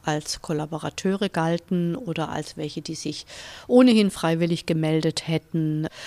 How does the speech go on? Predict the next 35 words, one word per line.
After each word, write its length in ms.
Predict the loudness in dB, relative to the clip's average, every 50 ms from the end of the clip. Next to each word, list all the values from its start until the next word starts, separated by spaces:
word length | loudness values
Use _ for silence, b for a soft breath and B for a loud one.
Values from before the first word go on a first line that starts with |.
| B B B B
Also 140 | -8 -6 -6
das 180 | -6 -6 -4 -2
heißt, 200 | -4 -2 -2 -4
es 100 | -8 -4
gibt 220 | -6 -6 -6 -6
auch 120 | -8 -4
in 120 | -4 -4 -2
den 160 | -2 -2 -2
jeweiligen 500 | 0 -2 0 0 0 -2 -2 -2 -4 -4
Herkunftsländern 840 | -4 -4 -6 -6 -4 -6 -6 -6 -6 -8 -6 -6 -4 -2 -2 -2 -2
ganz 180 | -2 -4 -6 -4
unterschiedliche 720 | -4 -4 -4 -4 -4 -6 -6 -8 -8 -8 -6 -4 -4 -4 -2
Narrative, 840 | -2 -4 -4 -6 -6 -6 -4 -2 0 2 2 2 2 2 0 0 0 B B B B B B B B B B B B -4 0
die, 300 | 2 2 4 4 2 2
äh, 160 | 2 0 2
dafür 280 | 2 2 0 2 0 2
verantwortlich 800 | 2 2 2 2 0 -2 0 0 -2 0 0 -4 -6 -6 -4
waren, 300 | -4 -2 -2 -2 -2 -4
dass 220 | -4 -6 -6 -6 -6
es 240 | -6 -6 -6 -4
auch 180 | -4 -4 -4 -6
dort 500 | -4 0 4 4 4 4 2 0 -4 -10 -10 -6
oft 340 | 0 4 4 4 2 0 -6
sehr 160 | -2 -2 -2
lang 220 | 0 -2 -2 -2 -2
gedauert 580 | -4 -2 -2 -2 -2 0 -2 -2 -4 -6 -8
hat, 340 | -6 -8 -8 -8 -8 -10 -10 -8 -6
bis 300 | -6 -6 -4 -6 -8 -8 -8
das 140 | -8 -6 -6
Thema 240 | -4 -4 -2 -2 -4
Zwangsarbeit 680 | -2 -4 -6 -6 -4 -6 -6 -6 -4 -6 -6 -6 -6 -8
the-, 100 | -10 -10 -8
thematisiert 720 | -6 -6 -4 -4 -4 -6 -6 -6 -6 -4 -4 -4 -4 -4 -4
werden 260 | -6 -6 -6 -6 -8
konnte. 460 | -10 -8 -8 -8 -8 -8 -10 -12 -14